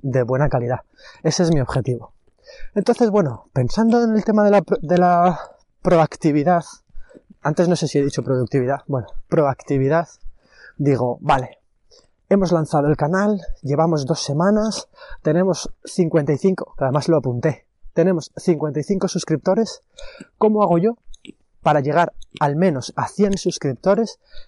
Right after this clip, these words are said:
que es cuando ya te permite YouTube poner el, el nombre que tú quieras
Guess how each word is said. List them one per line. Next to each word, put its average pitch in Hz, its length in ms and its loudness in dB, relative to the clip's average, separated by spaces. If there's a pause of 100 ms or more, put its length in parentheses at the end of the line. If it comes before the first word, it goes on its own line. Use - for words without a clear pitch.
(100)
que 165 80 4
es 170 120 2
cuando 165 240 2
ya 156 180 0
te 180 100 0
permite 165 400 2
YouTube 156 320 2 (320)
poner 135 320 0
el, 143 340 0 (440)
el 139 140 0
nombre 156 340 2
que - 80 0
tú 147 140 -2
quieras 160 340 -2